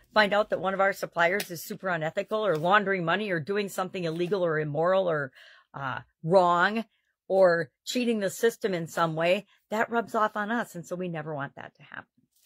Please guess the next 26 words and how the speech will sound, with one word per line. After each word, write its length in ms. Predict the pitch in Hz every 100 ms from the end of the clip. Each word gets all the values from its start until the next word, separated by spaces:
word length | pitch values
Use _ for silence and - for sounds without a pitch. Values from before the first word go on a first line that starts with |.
| - -
So 140 | - 277
curious 520 | 330 370 359 311 -
about 460 | 254 175 202 202 190 _ _
your 340 | - 175 208 220
i-, 120 | - - _ _ _ _ _ _ _ -
investigation 760 | 214 208 202 - 175 185 180
or 140 | 180 -
impact 520 | 185 185 185 185 185
or, 260 | 175 175 170 _ _ _ _
uh, 160 | 165 160
use 340 | 175 233 262 -
of 220 | 196 190
supply 360 | - 180 175 170
chain 260 | - 160
sustainability. 760 | - - - 165 147 175 147 139
Do 120 | 185
you 100 | 214
pay 160 | 220 220
attention 400 | 214 214 220 226
to 80 |
where 120 | 220 220
your 100 | 220
supplies 340 | - 220 214
are 80 | 208
coming 240 | 214 226
from, 240 | 220 262